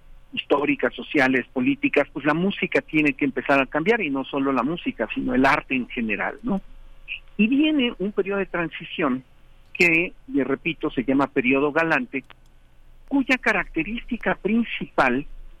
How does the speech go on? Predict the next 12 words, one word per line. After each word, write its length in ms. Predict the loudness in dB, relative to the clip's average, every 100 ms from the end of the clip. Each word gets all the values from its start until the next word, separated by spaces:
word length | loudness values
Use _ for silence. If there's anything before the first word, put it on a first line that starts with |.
| -20 0
es 240 | 2 2 -4 -16 -20 -18 -16 -18 -20 -18
la 260 | -4 2 4
es-, 160 | 2 0 -6 -12 -10
eh, 560 | -2 2 2 2 0 0
llevar 260 | 0 2 4
a 100 | 2
cabo 260 | 2 0 2
una 240 | 0 0
estética 1040 | 0 -2 -4 0 0 0 -10 -2 2 2 -2 -16 -20 -20 -20 -20 -20 -16 -4
de 140 | 0
lo 140 | 4
agradable. 760 | 4 4 2 4 2 2 -8 -14